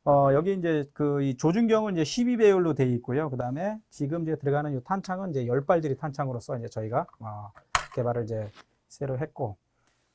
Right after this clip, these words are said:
어, 그다음에 이제 이 저격 소총이라고 하면은 이제 볼트 액션이 이제 상당히 그 정교한 그런 형태로 돼 있지 않습니까? 그러다 보니까는, 어, 이제 놀이새가 앞으로 전유-, 전후진하면서 상당히 이제 그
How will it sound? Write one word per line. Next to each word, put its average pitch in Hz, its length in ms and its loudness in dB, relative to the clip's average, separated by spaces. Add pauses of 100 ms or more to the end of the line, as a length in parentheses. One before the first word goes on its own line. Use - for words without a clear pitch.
(180)
어, 131 340 0
그다음에 202 320 2
이제 165 380 2
이 143 280 -4
저격 180 280 0
소총이라고 202 580 -2
하면은 175 380 -2
이제 160 100 -4
볼트 147 360 -4
액션이 180 340 -4
이제 120 260 -4
상당히 147 480 -6
그 110 200 -8
정교한 123 460 -4
그런 123 240 -6
형태로 131 380 -4
돼 127 120 -4
있지 117 140 -8
않습니까? 113 560 -8
그러다 127 220 -2
보니까는, 123 480 -4 (420)
어, 120 320 0
이제 117 180 -4 (380)
놀이새가 170 480 4
앞으로 165 240 0
전유-, 151 360 -2
전후진하면서 165 1000 -4
상당히 165 360 -4
이제 127 260 -4
그 117 280 -8